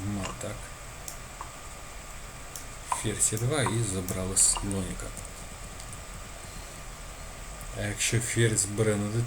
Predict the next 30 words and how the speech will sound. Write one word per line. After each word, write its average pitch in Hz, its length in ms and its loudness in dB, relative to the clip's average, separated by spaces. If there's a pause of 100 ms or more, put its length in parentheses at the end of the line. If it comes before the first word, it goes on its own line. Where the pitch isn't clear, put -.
три, 170 100 6
як 120 240 6
і 123 40 6
було 113 240 6
в - 80 -2
партії, 107 580 2 (1500)
то 123 80 4
вже 120 220 10 (160)
С - 80 8
вісім 107 500 8
не 110 80 6
загроза, 98 600 4
тому 95 160 0
що 101 100 0
ферзь - 300 0
не 107 80 4
підтримує 90 400 -2
більше 85 360 0
пішака 135 460 0 (720)
і 143 40 2 (200)
просто 113 260 6
забирають 95 760 2 (1300)
туру 107 220 2
на 98 180 2
один 107 460 8 (480)
і - 20 8
залишаються 101 760 4
з 95 200 4
зайвим 95 640 0
матеріалом. 95 680 2